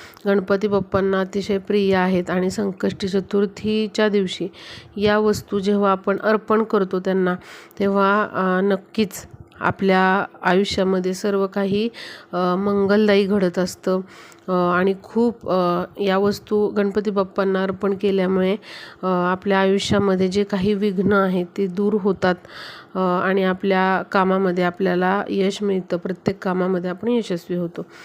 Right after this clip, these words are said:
तर बघा, अ, जास्वंदीचं जे फूल आहे किंवा पान आहे ते गणपती बाप्पांना तुम्ही अर्पण जर केलं संकष्टी चतुर्थीच्या दिवशी, तर नक्कीच ते शुभ मानलं जातं. त्यामुळे, अ,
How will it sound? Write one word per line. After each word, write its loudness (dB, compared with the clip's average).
तर 2
बघा, 2
अ, 2
जास्वंदीचं 2
जे 0
फूल 0
आहे 0
किंवा 0
पान 0
आहे -2
ते 2
गणपती -2
बाप्पांना 0
तुम्ही -4
अर्पण 0
जर 4
केलं 0
संकष्टी -4
चतुर्थीच्या -2
दिवशी, -2
तर -2
नक्कीच 0
ते 4
शुभ 0
मानलं 4
जातं. 0
त्यामुळे, 2
अ, -6